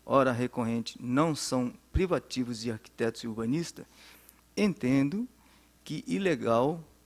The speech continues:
a existência de registro da associação junto ao cal. Não obstante, o entendimento quanto à le-, ilegalidade de exi-, exigência de registro junto ao cal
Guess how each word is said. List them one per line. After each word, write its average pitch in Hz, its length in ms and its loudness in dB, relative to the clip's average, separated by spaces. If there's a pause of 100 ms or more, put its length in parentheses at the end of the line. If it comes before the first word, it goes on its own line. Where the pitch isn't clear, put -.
a 135 80 4
existência 151 800 -2 (180)
de 139 100 -2
registro 135 720 -2 (200)
da 123 100 0
associação 123 600 -2
junto 131 240 -2
ao 156 80 -2
cal. - 300 -6 (920)
Não 131 220 2
obstante, 185 640 0 (540)
o 143 100 2
entendimento 180 680 2
quanto 156 280 0
à - 20 2
le-, 131 260 2
ilegalidade 120 920 0 (320)
de 120 180 -6
exi-, 123 480 -4 (200)
exigência 127 920 -2 (460)
de 120 140 -4
registro 120 520 -2
junto 120 260 -4
ao 110 80 -4
cal 120 380 0